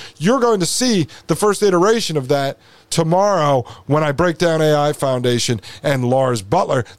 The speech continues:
that crazy psychopath. You're gonna see they're already uploading their consciousness. You're gonna see they already have digital twins of themselves. This is the soft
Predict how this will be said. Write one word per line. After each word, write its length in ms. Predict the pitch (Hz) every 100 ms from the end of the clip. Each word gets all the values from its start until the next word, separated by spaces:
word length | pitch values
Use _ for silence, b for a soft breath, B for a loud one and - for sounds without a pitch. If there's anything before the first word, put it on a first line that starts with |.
| -
that 300 | 151 202 -
crazy 380 | 139 123 107
psychopath. 840 | 110 127 117 107 95 117 90 87 - - _ _ _ _ _ _ _ _ -
You're 180 | 151 196
gonna 180 | 208
see 300 | 185 - 170 B B
they're 240 | 143 165 180
already 760 | 175 175 165 165 208 247 233
uploading 500 | 190 165 156 147 143
their 140 | 135 127
consciousness. 880 | 131 127 113 104 - 101 - - - _ _ _ _ _ _ _ -
You're 160 | 135
gonna 220 | 151 196
see 320 | 185 - 190 156 B
they 140 | 156 165
already 640 | 165 165 170 175 185 175
have 380 | 160 156 143 - B B 117
digital 420 | 131 151 151 147
twins 580 | - 160 190 196 180 131
of 140 | 117
themselves. 800 | 120 104 - 110 90 - - - B B B B B B
This 360 | 123 175 220 -
is 340 | 185 165 135
the 120 | 147
soft 720 | - - - 190 190 196 -